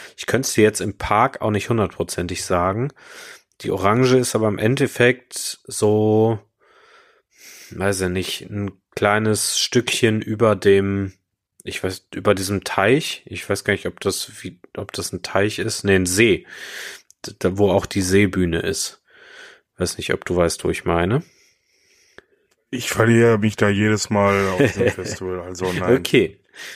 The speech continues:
Speaker 1: Okay, okay.
Speaker 2: Ich hab da wirklich starke Probleme, mich zu orientieren.
Speaker 1: Ja, okay.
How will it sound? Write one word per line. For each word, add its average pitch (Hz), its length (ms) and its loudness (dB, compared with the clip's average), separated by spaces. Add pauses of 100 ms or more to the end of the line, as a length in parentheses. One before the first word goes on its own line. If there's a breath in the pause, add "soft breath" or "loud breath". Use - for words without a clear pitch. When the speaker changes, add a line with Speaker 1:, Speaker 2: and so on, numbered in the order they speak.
(160 loud breath)
Speaker 1:
Okay, 110 320 -2
okay. - 140 -18
Speaker 2:
Ich 85 160 -6
hab 120 100 -2
da 131 160 2
wirklich 127 280 0
starke 135 380 2
Probleme, 123 440 2
mich 123 160 -2
zu 120 160 -2
orientieren. 110 540 -2
Speaker 1:
Ja, 92 80 2
okay. 92 340 -6